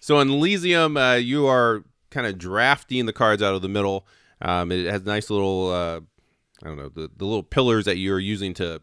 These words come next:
purchase the cards out of the middle. You kinda have to press your luck. You can be mean in this game, but you're building a tableau in front of you that eventually you want to, uh, retire and send to your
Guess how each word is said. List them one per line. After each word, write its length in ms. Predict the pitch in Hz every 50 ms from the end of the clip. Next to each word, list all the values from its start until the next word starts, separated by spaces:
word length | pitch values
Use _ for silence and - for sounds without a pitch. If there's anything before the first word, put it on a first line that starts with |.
| _ _
purchase 340 | - - 147 143 - 117 -
the 80 | - -
cards 300 | - - 107 101 98 90
out 80 | 92 90
of 100 | 85 82
the 60 | 82
middle. 280 | 85 87 87 87 - _ _ _ _ _ _ -
You 100 | 90 90
kinda 220 | - 131 113 107
have 180 | 107 104 104 -
to 260 | - 104 95 90 90
press 260 | - - 127 120 - -
your 100 | 113 104
luck. 280 | 101 107 113 110 -
You 80 | 104 95
can 120 | 87 85
be 80 | 82 85
mean 300 | 87 98 117 131 139 139
in 100 | 135 131
this 160 | 131 127 -
game, 400 | - 127 120 117 113 113 110 110 _ _ _ _ _ _ -
but 140 | 104 95 -
you're 80 | 95
building 300 | 90 104 147 170 165 160 147
a 80 | 135
tableau 420 | - 135 131 127 120 120 117 113 110
in 60 | 107
front 220 | - - 117 110
of 80 | 110 104
you 240 | 107 107 107 101 95
that 160 | 90 95 92
eventually 600 | 92 90 87 92 113 131 143 139 - 131 120 117
you 200 | 110 98 95 101
want 240 | 95 104 107 110 - -
to, 460 | - 110 95 95 95 92 92 92 - -
uh, 240 | - 87 87 80 80 80
retire 720 | 85 - - - 117 120 120 117 113 113 107 110 107 - _ _ _ _ _ _ -
and 120 | - 80
send 400 | - - 117 117 117 113 107 107 -
to 120 | - 120
your 580 | 113 107 101 104 101 101 98 98 98 95 95